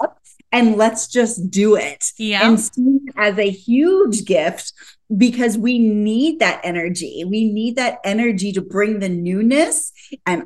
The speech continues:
Speaker 1: I think it's beautiful.
Speaker 2: Yeah.
Speaker 1: <laughs>
Speaker 2: Thank you. Thank you. Yeah. I definitely try to embody it when I start feeling myself withdrawing the, uh, you know, sixth line really too,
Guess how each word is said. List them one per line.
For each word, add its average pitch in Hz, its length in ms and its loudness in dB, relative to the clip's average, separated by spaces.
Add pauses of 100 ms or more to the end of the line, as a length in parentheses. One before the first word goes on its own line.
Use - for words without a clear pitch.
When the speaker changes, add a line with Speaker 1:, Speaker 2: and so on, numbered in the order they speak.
Speaker 1:
I 226 180 4
think 269 120 2
it's - 320 -20
beautiful. 180 400 -2
Speaker 2:
Yeah. 208 240 0
Speaker 1:
<laughs> 262 100 12 (600)
Speaker 2:
Thank 427 360 -2
you. 254 480 0
Thank 349 300 -4
you. 220 380 -2
Yeah. 190 420 -2 (340)
I 214 220 0
definitely 320 560 -4
try 269 340 -2
to 269 280 -6
embody 226 520 -2
it 190 240 -4
when 196 160 -2
I 196 120 -2
start 202 420 -8
feeling 214 520 -4
myself 196 800 -4 (360)
withdrawing 190 1000 -2
the, 196 380 -2
uh, 185 240 0 (420)
you - 320 -6
know, 240 140 0
sixth - 480 -4
line 214 340 -2
really 220 360 -2
too, 294 420 0